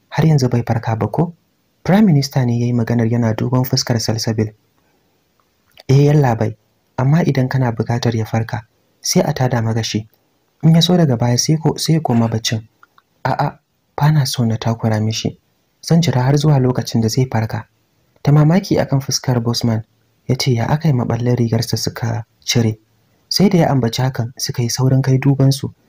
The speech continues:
kan ƙirjin shi da ke a buɗe. Lamarin ya ɗaure musu kai, ko shi ya buɗe da kanshi, ko wani ne ya shigo. Prime Minister ne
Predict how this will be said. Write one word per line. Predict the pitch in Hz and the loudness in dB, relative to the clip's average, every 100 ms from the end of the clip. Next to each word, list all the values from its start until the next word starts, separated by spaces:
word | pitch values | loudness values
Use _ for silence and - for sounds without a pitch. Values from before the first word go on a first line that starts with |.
| _ | _
kan | - 143 | 0 2
ƙirjin | 113 110 113 113 | 2 0 0 0
shi | 113 | 0
da | 107 | -2
ke | - 107 | -2 -4
a | 107 | -4
buɗe. | 110 107 113 _ _ _ _ - | -4 -4 -4 _ _ _ _ -2
Lamarin | 180 196 160 | 2 4 4
ya | 139 | 2
ɗaure | 127 135 123 | 2 2 0
musu | 117 - | -2 -6
kai, | - 110 _ _ _ _ _ _ - | -10 -14 _ _ _ _ _ _ 0
ko | 160 | 2
shi | 151 175 170 | 2 4 4
ya | |
buɗe | 156 156 147 | 4 2 0
da | 113 | 0
kanshi, | 113 117 113 - - _ _ _ _ _ _ - | -2 -4 -4 -8 -12 _ _ _ _ _ _ -4
ko | - | 2
wani | 180 185 | 4 6
ne | 190 117 | 6 4
ya | |
shigo. | - 117 110 - _ _ _ _ _ | 0 -2 -4 -6 _ _ _ _ _
Prime | 185 220 | 2 4
Minister | 214 160 156 151 | 4 4 2 0
ne | 127 | 0